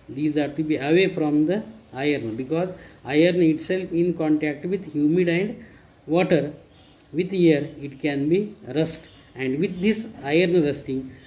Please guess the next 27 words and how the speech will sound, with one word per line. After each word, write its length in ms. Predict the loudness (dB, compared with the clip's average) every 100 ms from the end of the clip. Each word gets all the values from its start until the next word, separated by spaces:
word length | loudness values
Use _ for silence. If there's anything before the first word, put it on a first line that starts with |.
| -12
net 300 | 0 2 4
is 180 | 2 2
also 400 | 0 -4 -2 0
rusting, 440 | 0 -4 -8 -8 -6
and 260 | -8 -6
to 120 | -6
avoid 400 | -4 0 0 0
this 200 | -2 -4
rusting, 540 | -4 -6 -8 -8 -10 -10 -14 -20 -12
the 100 | -4
material, 520 | -2 0 2 2 2 -2
these 220 | -4 -4
are 160 | -4
to 80 | -6
be 120 | -6
away 260 | -2 0 -2
from 340 | -2 -6 -2
the 220 | 0 -2 -4 -14 -20 -8
iron, 500 | 2 2 2 -2 -10 -14 -10
it 200 | -10 -6
can 240 | -4 -4
be 100 | -6
saved, 440 | -8 0 4 4 0
it 180 | -10
can 240 | -8 -6 -6
be 80 | -8
saved. 280 | -10 -12